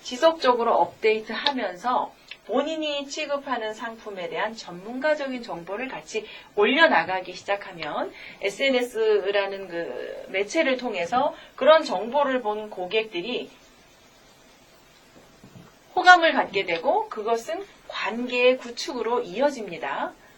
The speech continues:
자, 이때는, 음, 이렇게 관계가 구축이 되면서 지속적으로 정보가 업데이트되는 것들을 통해서 고객 로열티의 형성이라는 것으로 이어지고, 고객 로열티가 형성이 되면 그때부터는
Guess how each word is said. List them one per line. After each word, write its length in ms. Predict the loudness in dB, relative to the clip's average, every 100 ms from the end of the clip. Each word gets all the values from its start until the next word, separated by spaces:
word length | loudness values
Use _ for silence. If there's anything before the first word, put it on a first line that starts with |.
| -20 -20 -4
자, 100 | -2
이때는, 720 | 0 2 2 2 0 -4 -12 -20 -20 -20
음, 320 | -16 -14 -14 -16 -12
이렇게 400 | 4 4 4 0
관계가 680 | 0 -6 -2 2 6 6 6 -2 -18 -16
구축이 460 | -14 -8 -4 -4
되면서 760 | -2 0 2 2 2 4 4 2 -8 -20 -14
지속적으로 760 | -4 2 2 4 2 6 4
정보가 640 | 4 -2 -2 -2 4 4 4
업데이트되는 840 | -2 -4 -4 -2 -4 -4 -6 -6
것들을 460 | -8 -8 -6 -6
통해서 600 | -6 -6 -4 -2 0 0 0 -18 -20
고객 540 | -6 -2 0 6 4 4 -20 -20 -6
로열티의 720 | 0 2 4 2 0 -2 -2
형성이라는 640 | 0 -2 -2 -4 -4 -6 -8
것으로 360 | -14 -10 -10
이어지고, 680 | -6 -6 -6 -8 -2 -2 -2 -10 -20
고객 480 | -4 0 4 2 2
로열티가 680 | -2 2 4 4 2 4 4
형성이 440 | 4 -4 -4 -4
되면 280 | -4 -6 -6
그때부터는 840 | -8 -4 -4 -4 -4 -2 -2 -4